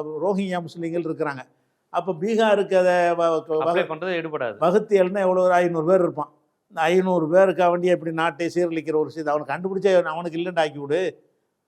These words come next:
Speaker 1: ரோஹிங்கியா யாருன்னு உனக்கு தெரியும், அவனுக்கு நீ ஆதாரம் கொடுத்துருக்க மாட்டேன். ரோஹிங்கியாக்காரன்னா அவனுக்கு ஆதார் அட்டை கண்டிப்பா கொடுத்துருக்க மாட்டேன். கொடுக்கும்போதே எல்லாத்தையும் விசாரிப்பேன். அவன் இல்லைன்னு ஆயிடுவான், தன்னால இல்லாம போயிடுவான்.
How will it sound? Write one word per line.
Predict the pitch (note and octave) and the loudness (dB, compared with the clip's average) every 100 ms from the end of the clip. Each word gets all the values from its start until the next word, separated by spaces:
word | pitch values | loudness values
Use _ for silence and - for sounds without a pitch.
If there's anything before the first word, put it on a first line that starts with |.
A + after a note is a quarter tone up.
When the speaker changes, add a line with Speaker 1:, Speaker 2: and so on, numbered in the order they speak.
| _ | _
Speaker 1:
ரோஹிங்கியா | C#3+ F#3 G3 | 0 2 2
யாருன்னு | F#3 F3 F3 F3+ | 2 2 2 0
உனக்கு | F3+ D3+ | 0 2
தெரியும், | D#3+ E3+ E3 | 2 2 0
அவனுக்கு | F3+ F3+ | -2 -4
நீ | D#3+ | 0
ஆதாரம் | E3+ F#3 D3+ | 2 2 0
கொடுத்துருக்க | D#3+ F3 E3 | -4 -6 -8
மாட்டேன். | D3 B2 C3+ E3 _ _ _ _ _ _ C#3+ | -8 -6 -4 -4 _ _ _ _ _ _ -2
ரோஹிங்கியாக்காரன்னா | E3 F3 F3 D#3 D#3 D#3 F#3+ | -2 0 0 2 2 0 -2
அவனுக்கு | F3+ D#3+ | -4 0
ஆதார் | E3 F#3 F3 | 2 4 2
அட்டை | D#3+ D#3 | 0 -4
கண்டிப்பா | D3+ E3+ | -4 -4
கொடுத்துருக்க | D3+ D#3+ E3 D#3 | -4 -6 -8 -10
மாட்டேன். | D3+ C3+ D3+ | -8 -8 -4
கொடுக்கும்போதே | D#3+ F#3 F3 E3+ F3+ | -2 -2 0 2 2
எல்லாத்தையும் | E3 E3 E3 | 2 -2 -8
விசாரிப்பேன். | C#3+ E3 D3 B2 C3+ E3 _ _ _ | -2 0 0 -2 -4 -4 _ _ _
அவன் | - F#3 G3 | -8 -6 -4
இல்லைன்னு | G3 G#3+ A#3 G3 | -4 -2 2 2
ஆயிடுவான், | F3+ E3+ D#3 | 2 0 -4
தன்னால | D#3+ G#3 A3 | -4 -2 0
இல்லாம | G3 F#3+ E3+ | 0 -2 0
போயிடுவான். | E3+ D3 A2+ | -2 -2 -6